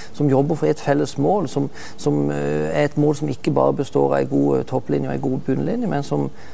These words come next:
som er et mål som dreier seg om at vi skal oppleve mening med det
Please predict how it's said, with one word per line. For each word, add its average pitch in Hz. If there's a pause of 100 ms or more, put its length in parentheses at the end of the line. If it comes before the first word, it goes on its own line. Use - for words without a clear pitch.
som 151 (380)
er 147
et 143
mål 147
som 139
dreier 131
seg 147
om 127 (100)
at 147
vi 143
skal 165
oppleve 135
mening 127
med 131
det 135